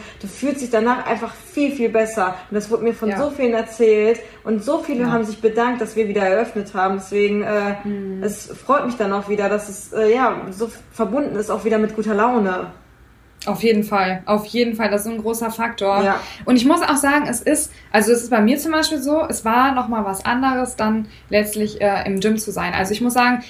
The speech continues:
Speaker 2: ich habe mich echt gut über Wasser gehalten mit den Homeworkouts. Es war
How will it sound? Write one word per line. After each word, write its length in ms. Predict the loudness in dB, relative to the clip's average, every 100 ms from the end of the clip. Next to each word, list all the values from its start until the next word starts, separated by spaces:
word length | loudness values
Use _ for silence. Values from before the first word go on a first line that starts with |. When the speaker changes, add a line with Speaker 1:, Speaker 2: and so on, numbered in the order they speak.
| -6
Speaker 2:
ich 160 | 0
habe 120 | 0 0
mich 140 | 0
echt 220 | 2 2 0
gut 100 | -2
über 200 | 0 0
Wasser 260 | 0 0
gehalten 260 | 0 0 0
mit 120 | -2
den 120 | -2
Homeworkouts. 460 | 0 0 0 -2 -4
Es 160 | -6 -4
war 300 | 0 0